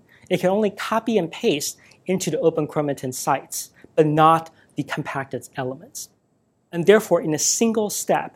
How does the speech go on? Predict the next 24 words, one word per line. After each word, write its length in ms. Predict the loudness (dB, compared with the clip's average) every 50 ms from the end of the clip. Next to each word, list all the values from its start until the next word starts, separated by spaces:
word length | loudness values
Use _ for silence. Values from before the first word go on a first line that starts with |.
| _ _ -8
you 100 | -8 -8
selectively 720 | -6 -4 -2 0 0 0 0 -2 -2 -6 -8 -6 -4 -4 -4
and 100 | -4 -4
covalently 580 | -6 0 4 4 4 4 2 -2 -4 -6 -8 _ -20 -20 _ _ _ -16
tag 480 | -10 -6 -2 0 0 2 2 0 2 4
their 240 | 4 4 4 2 -4 -16 _ _ -8
accessible 440 | -4 -2 0 0 0 0 -2 -2 -2
elements, 560 | 0 0 0 0 0 -2 -4 -4 -6 -8 -12 -18 _ _ _ _ _ _ _ -2
uh, 140 | -2 0 2
of 140 | 2 2 2
interest. 560 | 0 -2 -2 0 0 0 0 -2 -4 -10 -12 _ _ _ _ -10
You 80 | -6 -2
can 120 | -2 0
then 200 | 0 0 -2 0
amplify 480 | 0 0 0 0 -2 -2 2 2 2 2
and 100 | 2 -2
sequence. 520 | -6 -8 -12 -12 -14 -14 -18 -18 -18 -20 _ _ _ _ _ _ _ _ _ _ _ _ _ _ _ -8
Uh, 260 | -4 -2 -2 -2 -2 -2 -2
and 220 | -2 0 0 2
this 200 | 2 2 2 2
method 440 | 2 2 2 4 2 2 2 0 -2
led 180 | -2 -4 -4 -4
to 220 | -4 -2 -2 -2
a, 160 | -2 -4 -6